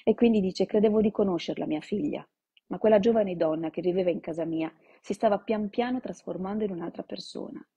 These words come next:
e io non volevo vedere." Certo, la osservavo mentre si chiudeva nella sua stanza, china a scrivere lettere su lettere.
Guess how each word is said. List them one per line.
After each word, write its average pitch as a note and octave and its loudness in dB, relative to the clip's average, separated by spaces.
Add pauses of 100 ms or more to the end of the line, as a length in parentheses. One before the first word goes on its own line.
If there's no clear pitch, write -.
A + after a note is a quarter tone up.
(340)
e F#3 0
io D#3+ -2
non E3+ -4
volevo F3 -2
vedere." - -6 (1500)
Certo, G#3 4
la D#3 6
osservavo D#3+ 4
mentre D#3 0
si - -8
chiudeva D#3 2
nella D3+ -2
sua - -8
stanza, G3 0
china G3 0
a F#3 -2
scrivere E3+ 0
lettere F3 0
su - -12
lettere. - -6